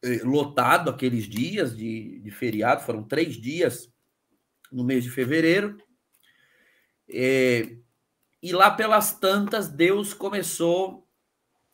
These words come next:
a usar pessoas no, no, ali nos microfones, é, pra falar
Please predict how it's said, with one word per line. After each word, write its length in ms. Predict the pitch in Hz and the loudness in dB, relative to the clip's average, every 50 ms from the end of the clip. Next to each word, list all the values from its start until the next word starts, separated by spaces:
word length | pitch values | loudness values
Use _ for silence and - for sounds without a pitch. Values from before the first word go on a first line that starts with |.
| _ _ _ | _ _ _
a 140 | - 170 139 | -10 -6 -4
usar 400 | 151 160 131 165 175 170 170 - | -4 0 2 2 2 2 2 0
pessoas 1080 | 202 185 165 - - - 175 180 190 196 202 190 165 135 110 - - - - - - _ | -2 -2 -2 -2 -2 -2 0 2 4 4 4 4 2 0 0 -2 -6 -12 -14 -16 -18 _
no, 260 | 110 120 135 143 127 - | -12 -10 -8 -8 -8 -8
no, 640 | 123 123 127 123 117 113 113 110 - - - - - _ _ _ | -6 -4 -4 -4 -4 -4 -6 -8 -10 -12 -14 -18 -20 _ _ _
ali 260 | - 120 117 123 147 151 | -8 -6 -4 -4 -4 -4
nos 180 | 147 139 123 | -6 -6 -4
microfones, 960 | 135 147 143 143 143 127 123 - - 147 151 165 185 180 135 113 - - _ _ _ _ _ _ _ _ _ _ _ _ _ _ _ _ _ _ _ _ _ _ | -4 -6 -6 -4 -4 -4 -6 -4 -4 -2 -2 -2 -2 -2 -6 -10 -10 -16 _ _ _ _ _ _ _ _ _ _ _ _ _ _ _ _ _ _ _ _ _ _
é, 400 | - - 123 120 120 120 117 117 | -4 0 2 4 4 4 4 2
pra 200 | 120 - 170 175 | 0 2 2 2
falar 640 | 170 - - 214 226 208 170 175 190 202 - - _ | 2 4 4 4 6 6 6 4 4 2 -2 -12 _